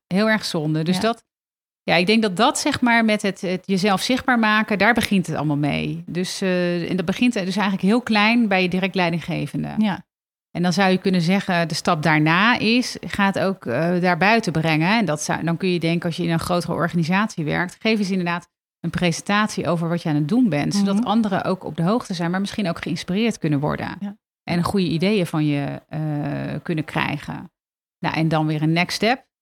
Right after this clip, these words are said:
Speaker 1: zou je kunnen zeggen, Gijs, buiten je eigen organisatie spreken.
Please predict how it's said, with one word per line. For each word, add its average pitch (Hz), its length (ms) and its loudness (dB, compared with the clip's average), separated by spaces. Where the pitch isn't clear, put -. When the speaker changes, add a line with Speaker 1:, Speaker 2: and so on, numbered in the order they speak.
Speaker 1:
zou 208 120 -4
je 202 60 -4
kunnen 208 200 -4
zeggen, 202 200 -2
Gijs, 190 400 -2
buiten 160 800 0
je 175 120 -4
eigen 175 300 2
organisatie 165 760 0
spreken. 175 800 -2